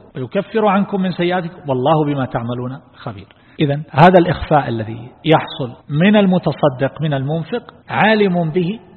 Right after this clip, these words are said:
ولو كان الإخفاء شديدا، فجاء بالخبير: "والله بما تعملون"، وفيه إثبات هذا الاسم الكريم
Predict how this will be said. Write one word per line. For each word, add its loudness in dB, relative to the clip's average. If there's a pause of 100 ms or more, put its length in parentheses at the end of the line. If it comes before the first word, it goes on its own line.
(220)
ولو 0
كان -6
الإخفاء -10
شديدا، -10 (420)
فجاء -2
بالخبير: -10 (220)
"والله -4
بما -4
تعملون"، -8
وفيه -6
إثبات -4
هذا -4
الاسم -10
الكريم -6